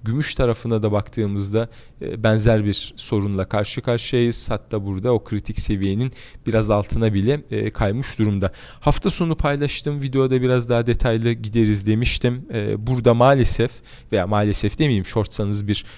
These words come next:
e, problem yok ama longlar açısından baktığınızda, e, pozisyonların azalmadığını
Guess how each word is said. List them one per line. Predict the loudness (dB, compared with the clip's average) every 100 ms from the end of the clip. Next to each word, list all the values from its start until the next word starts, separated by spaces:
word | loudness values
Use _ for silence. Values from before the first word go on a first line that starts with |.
| -12 -6
e, | -4
problem | 0 2 2 2 2
yok | 2 0 0
ama | 0 2 0 -4 0
longlar | 0 2 2 2
açısından | 2 -2 -2 -4 -4 -2
baktığınızda, | -2 -4 -4 -4 -4 -4 -2 -2 -2 -10 -20 -20 -16
e, | -10 -8
pozisyonların | -2 0 0 0 -2 0 0 -2
azalmadığını | -2 0 2 2 0 0 -2 -4